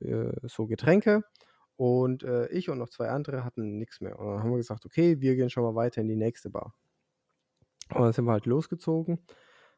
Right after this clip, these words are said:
ähm, dahin gelaufen und als wir angekommen sind, ähm, sind schon zwei Leute so aus der Bar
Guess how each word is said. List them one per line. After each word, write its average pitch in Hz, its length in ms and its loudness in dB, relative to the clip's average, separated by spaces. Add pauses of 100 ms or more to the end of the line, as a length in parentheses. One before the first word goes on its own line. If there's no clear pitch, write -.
(140)
ähm, 113 800 0
dahin 120 240 0
gelaufen 151 580 -2
und 113 440 -4
als 117 180 -6
wir - 100 -4
angekommen 165 420 4
sind, 180 320 2 (640)
ähm, 117 460 2
sind 139 440 0
schon 123 400 2
zwei 139 320 4
Leute 147 300 4
so 135 180 2
aus - 200 0
der 117 100 4
Bar 131 400 0